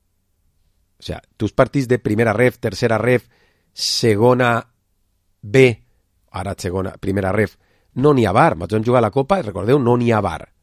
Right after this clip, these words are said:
No n'hi ha var perquè costa un dineral i no se pot adaptar el var a tots els partits de Copa, que n'hi ha deu milions de partits de Copa. És entendible, no?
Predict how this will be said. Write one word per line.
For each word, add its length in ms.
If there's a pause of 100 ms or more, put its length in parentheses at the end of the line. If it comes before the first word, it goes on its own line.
(160)
No 80
n'hi 120
ha 40
var 220
perquè 180
costa 240
un 100
dineral 400
i 60
no 80
se 160
pot 200
adaptar 440
el 120
var 180
a 60
tots 160
els 120
partits 320
de 60
Copa, 240
que 80
n'hi 80
ha 60
deu 160
milions 240
de 80
partits 260
de 60
Copa. 220 (240)
És 140
entendible, 540
no? 200